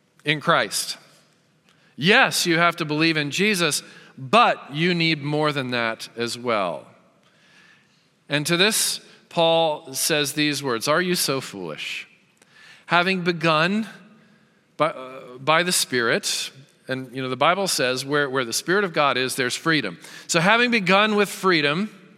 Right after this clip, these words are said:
are you now being perfected or trying to complete yourself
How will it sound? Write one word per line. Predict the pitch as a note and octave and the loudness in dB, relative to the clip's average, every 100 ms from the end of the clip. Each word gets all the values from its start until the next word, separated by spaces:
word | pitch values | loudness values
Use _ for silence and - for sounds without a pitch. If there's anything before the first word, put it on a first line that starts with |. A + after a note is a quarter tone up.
| _ _ _ _ _ _ _ _ | _ _ _ _ _ _ _ _
are | C#3 | -2
you | D#3+ | 0
now | D3+ D#3 F3 G3 A#3 A#3 - - - _ - | 0 2 4 4 2 -2 -14 -20 -20 _ 0
being | E3 D#3+ | 0 0
perfected | - D#3 - E3+ F3+ - G#3 G#3+ A3 - - - _ _ _ _ | -2 -4 0 2 2 2 0 2 -2 -12 -20 -20 _ _ _ _
or | - D#3 | -6 -2
trying | F#3 F3 | 2 0
to | E3 | 0
complete | C#3 D#3 - G#3+ G#3+ | -4 -6 -2 -2 0
yourself | D3 C3 B2 A2+ B2 - | -2 0 0 2 0 -6